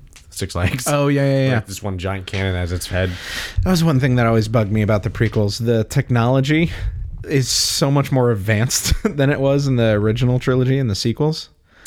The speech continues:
Speaker 2: Like, it looks like everything is just degraded over time.
Speaker 1: Well, if you think about it in the sense of, and this is my fandom justifying this, if you look at it in the, uh, from the perspective of time, the Empire has spread out its resources.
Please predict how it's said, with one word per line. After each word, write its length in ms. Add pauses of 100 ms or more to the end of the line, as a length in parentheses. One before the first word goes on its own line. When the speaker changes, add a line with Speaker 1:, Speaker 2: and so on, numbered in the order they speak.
(120)
Speaker 2:
Like, 160
it 140
looks 240
like 140
everything 360
is 100
just 200
degraded 600
over 200
time. 340 (1300)
Speaker 1:
Well, 220
if 80
you 60
think 200
about 320
it 60
in 80
the 80
sense 420
of, 580 (360)
and 280
this 200
is 180
my 260
fandom 460
justifying 580
this, 240
if 140
you 60
look 200
at 100
it 320
in 160
the, 380 (720)
uh, 200
from 240
the 280
perspective 480
of 180
time, 460 (680)
the 100
Empire 560
has 160
spread 240
out 200
its 160
resources. 760